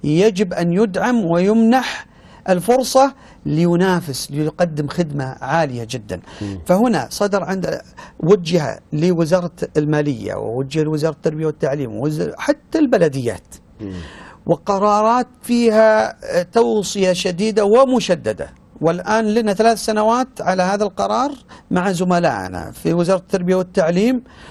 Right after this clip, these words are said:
Speaker 1: ونظراءنا في الوزارات الأخرى، حتى وزارة العمل اللي للأسف الشديد خانقيننا، جزاهم
Speaker 2: مم.
Speaker 1: الله خير.
Speaker 2: إيه،
Speaker 1: عرفت
Speaker 2: شاد-،
Speaker 1: شلون؟
Speaker 2: شادين.
Speaker 1: فإحنا طال عمرك، آه، آه، يعني جلسنا مع الوزارات، ال-، آه، وزارة البلدية،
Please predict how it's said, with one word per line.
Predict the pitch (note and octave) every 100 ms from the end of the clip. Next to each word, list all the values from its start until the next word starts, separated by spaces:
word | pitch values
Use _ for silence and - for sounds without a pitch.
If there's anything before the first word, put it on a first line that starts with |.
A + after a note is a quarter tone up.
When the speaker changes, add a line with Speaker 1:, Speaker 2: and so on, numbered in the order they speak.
| - -
Speaker 1:
ونظراءنا | D#3+ F3+ B3 B3+ - - G3 G#3+ G#3 G#3+ G#3+ G#3+ G#3+
في | F3+ A3 A3 -
الوزارات | F3+ F3+ F3 F3 E3+ G3+ A3 G#3+
الأخرى، | - A#3 A3
حتى | - C4 G3
وزارة | F#3 E3+ D3
العمل | D#3+ E3 D3
اللي | C#3 C#3 C#3+
للأسف | D#3 D3+ D3+ C#3+
الشديد | - C#3+ D3+
خانقيننا، | - D#3 D#3+ C#3 D3+ A#2 A2
جزاهم | B2 C3
Speaker 2:
مم. | G#2+
Speaker 1:
الله | C3
خير. | C#3+ - C#3+ C#3
Speaker 2:
إيه، | - G2+ G2+ G2 F2+
Speaker 1:
عرفت | C#3+ D3
Speaker 2:
شاد-، | F2+
Speaker 1:
شلون؟ | D3+ F#3+ F#3
Speaker 2:
شادين. | - B2 A2+ A#2+ A#2+
Speaker 1:
فإحنا | E3+ E3+ - G#3 - G#3+
طال | G3+ F3+
عمرك، | G3 G3+ - - - -
آه، | -
آه، | C#3+ D3 D3 C#3+ C#3 C#3+ A#2 G2+ G#2 - G2 G#2
يعني | C3+ D#3 D3
جلسنا | C#3+ G3+ G#3+ G3
مع | G3 F3+
الوزارات، | F#3+ F#3 G3 G3+ G#3 A3+ -
ال-، | - - E3
آه، | - D#3+
وزارة | D#3+ D#3 G3 F#3+
البلدية، | F#3 F#3+ G3 G3 G3+ G#3